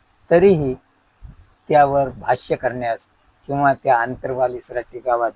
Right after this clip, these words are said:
जाण्यास किंवा त्या संघर्ष योद्धा मनोज जरांगे पाटील यांना भेटण्यास सुद्धा देवेंद्र फडणवीस यांना वेळ मिळाला नाही. त्यातच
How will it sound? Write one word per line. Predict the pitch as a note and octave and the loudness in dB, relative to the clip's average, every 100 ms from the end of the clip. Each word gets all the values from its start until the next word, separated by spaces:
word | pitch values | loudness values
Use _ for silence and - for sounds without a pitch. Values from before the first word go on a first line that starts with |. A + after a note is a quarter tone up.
| - | -2
जाण्यास | A#2 A#2+ A2+ A2 _ _ _ - | -2 -2 -6 -6 _ _ _ -10
किंवा | D3+ D3+ D#3 | -4 0 0
त्या | C3+ D3+ | 0 -2
संघर्ष | - C3+ C#3 C#3+ - | -2 -6 -4 -6 -6
योद्धा | C3+ B2 - B2 | -4 -4 -6 -8
मनोज | A#2+ C#3 A#2+ | -8 -14 -6
जरांगे | B2 B2+ A#2 | -6 -6 -10
पाटील | - A#2+ - - - _ _ _ - | 0 0 0 -12 -14 _ _ _ -2
यांना | A#2 A#2+ A#2+ A2+ | 0 0 -2 -2
भेटण्यास | G2 A2+ - A#2 A2+ | -4 -12 -6 -6 -6
सुद्धा | - G2+ A#2 G2 - _ _ _ | -8 -12 -4 -4 -6 _ _ _
देवेंद्र | B2 A#2+ A#2+ A#2+ A#2+ | -6 -4 -4 -8 -10
फडणवीस | G2 G2 A2+ G#2+ - | -12 -14 -14 -18 -10
यांना | G2 G#2 G#2+ - | -10 -8 -12 -10
वेळ | A2 G#2+ | -10 -10
मिळाला | F#2 F#2+ A#2+ C#3+ | -10 0 2 2
नाही. | A#2 - _ _ _ _ _ _ _ - | -2 -12 _ _ _ _ _ _ _ 2
त्यातच | F#3+ F3+ - - - | 4 4 -2 -10 -16